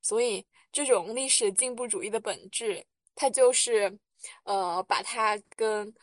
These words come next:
同质的空洞时间结合了起来。同质空洞的意思就是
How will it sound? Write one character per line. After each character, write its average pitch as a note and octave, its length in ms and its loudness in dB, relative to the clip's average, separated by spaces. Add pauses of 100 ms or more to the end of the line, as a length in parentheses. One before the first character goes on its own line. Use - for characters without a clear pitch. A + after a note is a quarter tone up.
(160)
同 G#3+ 320 -6
质 C#4 180 -6
的 A3+ 100 0
空 C4+ 220 -10
洞 B3+ 160 -2
时 G#3+ 180 -2
间 B3 220 0
结 F#3 180 -2
合 G#3+ 140 -4
了 F#3 100 -2
起 - 200 2
来。 - 160 -14 (280)
同 C4+ 220 -8
质 D4+ 120 -2
空 D#4+ 200 -8
洞 D#4 140 -2
的 C4+ 80 -2
意 C#4 100 -2
思 G#3+ 180 -2
就 G#3+ 140 0
是 G3+ 160 -2